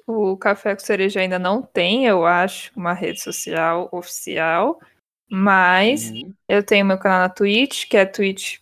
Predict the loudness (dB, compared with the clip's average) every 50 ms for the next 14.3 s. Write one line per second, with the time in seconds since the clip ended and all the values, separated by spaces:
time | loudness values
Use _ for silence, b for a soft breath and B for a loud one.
0 | _ -2 2 2 2 2 2 2 4 4 4 4 4 2 4 4 4 2 4 2
1 | 2 0 0 0 2 2 2 2 2 4 4 6 6 4 4 0 -2 -2 0 0
2 | 2 4 4 4 6 6 6 4 4 2 0 -2 -4 _ _ _ 0 0 2 2
3 | 2 4 4 4 4 4 2 0 -2 -4 _ 0 2 2 2 0 -2 -4 -8 -10
4 | -10 -6 -2 2 2 4 4 2 0 -2 b b b _ _ _ _ _ _ _
5 | _ 0 2 4 6 8 8 8 6 6 6 6 4 6 6 6 8 8 6 4
6 | 2 4 4 6 6 6 4 2 -2 -4 -4 -4 -6 -10 _ _ 0 2 4 4
7 | 4 4 4 4 4 4 2 4 4 4 4 4 2 2 2 2 4 4 4 6
8 | 6 4 2 2 0 0 0 0 0 0 0 0 2 2 2 4 4 4 6 6
9 | 6 6 6 6 6 6 4 2 0 -4 -2 0 2 2 2 2 2 2 4 4
10 | 4 2 2 0 -2 -4 -4 -2 -2 -2 -2 -4 -4 -4 -4 -4 -4 -2 0 2
11 | 2 2 2 2 2 2 2 2 2 2 2 2 0 -2 -2 -2 0 2 4 4
12 | 4 2 2 0 0 0 0 2 4 4 4 4 2 0 0 0 0 0 2 4
13 | 4 4 4 4 4 4 2 2 2 2 0 0 0 0 0 0 2 4 4 4
14 | 4 4 2 2 0 -4